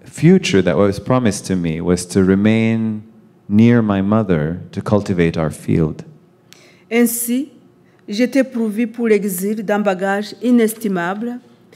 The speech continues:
Speaker 2: Je parlais français.
Speaker 1: That had equipped me for exile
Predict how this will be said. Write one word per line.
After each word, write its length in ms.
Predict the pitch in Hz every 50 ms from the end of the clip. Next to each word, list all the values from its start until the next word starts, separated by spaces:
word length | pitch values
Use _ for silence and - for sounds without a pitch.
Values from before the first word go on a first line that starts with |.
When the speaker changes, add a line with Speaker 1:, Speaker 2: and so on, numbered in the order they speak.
| - - - _ _ _ _ _ _ _ -
Speaker 2:
Je 200 | - 220 214 269
parlais 460 | 277 - - 269 262 254 254 247 262 262
français. 640 | 262 - - 214 208 196 196 - - - - - - _ _ _ _ _ - - _ _ -
Speaker 1:
That 480 | - - 117 127 143 156 165 165 165 156
had 260 | 95 104 107 104 104
equipped 560 | 98 - - - - 123 127 127 - - -
me 380 | 95 87 78 71 73 87 107 - - - -
for 260 | - - 110 110 - -
exile 680 | 101 101 101 92 - 85 78 76 78 78 78 90 104 104